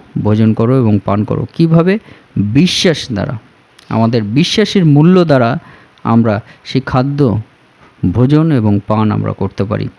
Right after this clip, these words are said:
তাই পিতা ঈশ্বরের যে নিমন্ত্রণপত্র, সেই নিমন্ত্রণপত্রে তিনি আমাদেরকে বলেন যে, "তোমরা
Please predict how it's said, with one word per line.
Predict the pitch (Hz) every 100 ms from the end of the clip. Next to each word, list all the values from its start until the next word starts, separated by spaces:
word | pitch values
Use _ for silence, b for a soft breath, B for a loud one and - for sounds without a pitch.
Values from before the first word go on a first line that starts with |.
| _ _ B B B -
তাই | 180 196 196 180 b -
পিতা | 208 220
ঈশ্বরের | 220 - 233 190 160 143 143
যে | 147
নিমন্ত্রণপত্র, | 147 151 180 190 196 185 170 165 151 147 190 - -
সেই | 147
নিমন্ত্রণপত্রে | 143 143 147 147 143 139 139 - 135
তিনি | 127 120 123 117 B B _
আমাদেরকে | 113 131 151 175 170 170
বলেন | 165 175 180
যে, | 156 143
"তোমরা | 143 139 160